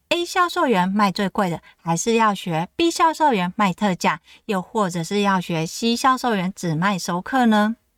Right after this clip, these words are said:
要记得，你今天是新人，商品还有区域销售，甚至销售流程你都不清楚，所以第一步，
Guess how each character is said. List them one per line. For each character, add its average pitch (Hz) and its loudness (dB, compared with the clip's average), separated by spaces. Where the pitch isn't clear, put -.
要 196 0
记 208 -4
得， 160 -2
你 190 2
今 285 0
天 320 0
是 311 -2
新 294 2
人， 196 0
商 302 -2
品 208 -4
还 175 -6
有 180 0
区 262 0
域 226 -2
销 233 0
售， 214 0
甚 185 -6
至 175 -6
销 311 0
售 359 -4
流 254 0
程 208 -2
你 170 0
都 165 2
不 175 -4
清 175 0
楚， 165 0
所 233 0
以 320 -4
第 294 0
一 302 -2
步， 262 0